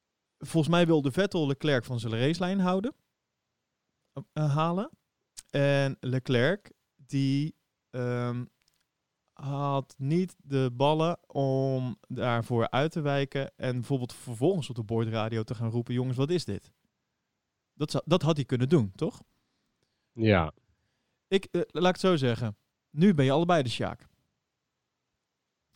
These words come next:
Speaker 1: Kijk, dit
Speaker 2: Ja.
Speaker 1: gaat allemaal in split seconds, hè? Dus het is allemaal weer heel makkelijk voor ons zeggen, zo achter een microfoontje, zonder dat we ooit maar, eh,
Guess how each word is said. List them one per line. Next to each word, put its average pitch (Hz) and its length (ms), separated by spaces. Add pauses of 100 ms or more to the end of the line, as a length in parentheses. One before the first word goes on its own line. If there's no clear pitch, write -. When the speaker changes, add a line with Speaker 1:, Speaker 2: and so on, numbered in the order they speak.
(140)
Speaker 1:
Kijk, 117 180
dit 139 100
Speaker 2:
Ja. 131 60
Speaker 1:
gaat 170 100
allemaal 190 220
in 190 60
split - 280
seconds, 135 380
hè? 151 140
Dus 156 100
het 147 100
is 147 80
allemaal 147 220
weer 143 140
heel 147 160
makkelijk 143 380
voor 135 140
ons 131 180
zeggen, 131 280
zo 123 160
achter 123 240
een 123 60
microfoontje, 120 560
zonder 117 300
dat 117 100
we - 60
ooit 123 140
maar, 113 420
eh, 110 80